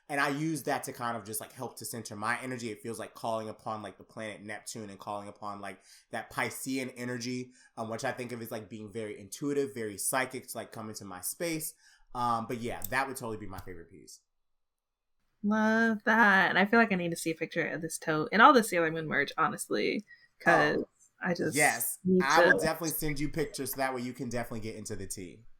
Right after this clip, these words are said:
Speaker 2: Please do. I just love, love it so much. And I'm like, "I need to see it now. I need to visualize."
Speaker 1: <laughs>
Speaker 2: <laughs>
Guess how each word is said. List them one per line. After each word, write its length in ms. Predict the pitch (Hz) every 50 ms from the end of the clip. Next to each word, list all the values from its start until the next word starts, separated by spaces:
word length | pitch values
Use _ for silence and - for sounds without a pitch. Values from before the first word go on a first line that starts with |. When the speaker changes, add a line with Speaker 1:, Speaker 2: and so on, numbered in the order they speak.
| _ - _
Speaker 2:
Please 640 | - - 214 202 196 196 190 190 185 190 185 - -
do. 460 | - 170 170 170 - - - 147 143 -
I 120 | - 165
just 340 | 170 175 175 190 - - -
love, 440 | - 160 151 151 156 165 - 190 196 - _ _ _ _ _ _ _ -
love 220 | - - 160 151
it 180 | 139 - - -
so 120 | - -
much. 440 | 143 143 139 - - - - - -
And 100 | - 175
I'm 140 | 170 170 175
like, 180 | 180 170 -
"I 60 | - 170
need 120 | 165 165
to 80 | - -
see 180 | - - 170 123
it 60 | 135
now. 140 | 135 143 151
I 60 | 165
need 120 | 185 202
to 60 | 185 175
visualize." 880 | 202 196 185 175 165 165 156 165 165 - - - - - - - - -
Speaker 1:
<laughs> 60 | 226 - - - - - 233 - - 262 -
Speaker 2:
<laughs> 920 | - - - 311 285 - 415 427 - 415 415 - 392 403 - 359 359 370 -